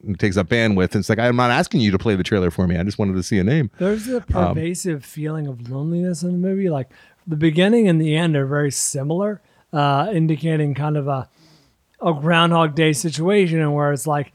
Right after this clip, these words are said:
Speaker 2: "Yeah, th-, this day is like a lot of other days, and tomorrow will be like this."
Speaker 1: Mm-hmm. Same thing over and over, the monotony of being the, uh, lowly assistant, which, I don't know, I, I, I've been an assistant, and I didn't love it,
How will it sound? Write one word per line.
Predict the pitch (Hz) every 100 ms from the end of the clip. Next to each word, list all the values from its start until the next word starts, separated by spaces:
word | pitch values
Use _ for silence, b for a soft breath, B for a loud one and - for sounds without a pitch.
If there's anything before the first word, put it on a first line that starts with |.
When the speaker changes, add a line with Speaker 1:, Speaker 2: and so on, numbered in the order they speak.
| b b
Speaker 2:
"Yeah, | 208 180
th-, | 156 220 170
this | 175 185 -
day | 180 170
is | 160 139
like | 143 151 151
a | 147
lot | 143 143
of | 143
other | 139 131 131
days, | 143 139 131 160
and | 139
tomorrow | 127 151 147 143
will | 139 135
be | 139
like | 131 131 120
this." | 135 117 - - - _ - _ _ _ _ _ -
Speaker 1:
Mm-hmm. | 107 104 - _ _ - 113
Same | - 101
thing | 98 95
over | 90 92 90 90
and | 87
over, |
the | 87
monotony | 87 90 92 95 87
of | 87 78
being | 87 87 87
the, | 85
uh, | 82
lowly | 85 85 82
assistant, | - 92 87 82
which, | 82 - - B B B
I | 156
don't |
know, | 151 90 -
I, | 104 - _ _ -
I, | - - -
I've | 127 120
been | 160
an | 139
assistant, | 110 107 95 123 120 -
and | 107 101
I | 101
didn't | 104 95
love | 98 104
it, | 139